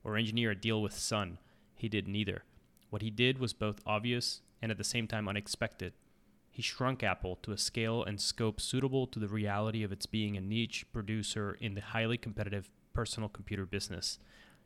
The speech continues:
He cut Apple back to a core that could survive. Steve Jobs talked Microsoft into investing a hundred and fifty million dollars in Apple, exploiting Bill Gates' concerns about what a failed Apple would mean to Microsoft's struggle with the Department of Justice.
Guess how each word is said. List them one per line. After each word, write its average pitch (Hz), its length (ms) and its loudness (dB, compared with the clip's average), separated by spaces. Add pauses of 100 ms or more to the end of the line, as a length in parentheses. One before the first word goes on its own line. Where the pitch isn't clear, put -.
He 131 100 -4
cut 127 300 2
Apple 110 260 4
back 98 360 0
to 101 80 -2
a 92 80 -2
core 95 500 -2 (280)
that 107 120 -4
could - 160 -14
survive. 98 380 2 (760)
Steve 143 260 4
Jobs 120 360 4
talked 107 320 -2
Microsoft 110 560 0
into 104 180 -4
investing 104 460 0
a 95 40 0
hundred 123 280 2
and 113 100 -2
fifty 120 240 -2
million 110 340 4
dollars 104 380 2
in 98 160 -6
Apple, 101 480 0
exploiting 117 540 0
Bill 123 160 2
Gates' 117 460 -2
concerns 107 800 -2
about 104 240 0
what 92 140 0 (220)
a - 60 -6
failed 117 440 -2
Apple 101 400 0 (240)
would 101 160 -2
mean 104 160 2
to 110 80 -4
Microsoft's 101 540 0
struggle 95 600 -2
with 104 140 -4
the 104 60 -6
Department 101 420 -2
of - 80 -8
Justice. - 480 -2